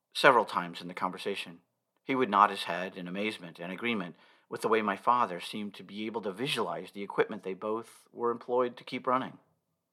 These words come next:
My father was certainly not a trained counselor, but he always knew just when to move into the more confidential area of the garage and away from my curious ears.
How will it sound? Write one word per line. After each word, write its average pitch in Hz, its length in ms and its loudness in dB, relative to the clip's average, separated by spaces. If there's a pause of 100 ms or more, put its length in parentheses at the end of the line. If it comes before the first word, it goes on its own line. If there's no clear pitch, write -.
(600)
My 127 180 8
father 123 400 10
was 92 140 -6
certainly 95 460 2
not 95 220 2
a 85 40 -6
trained 87 440 -8
counselor, 95 540 -2 (380)
but 156 100 2
he 160 80 2
always 190 360 4
knew 123 260 -2
just 120 380 -2
when 117 180 0
to 113 80 -6
move 104 320 -4
into 98 180 -8
the 101 80 -8
more 98 200 0
confidential 110 640 -2
area 92 240 0
of 82 80 -8
the 90 80 -16
garage 92 540 -2
and 90 100 -4
away 101 240 2
from 95 240 -8
my 92 180 0
curious 78 480 -10
ears. 78 420 -12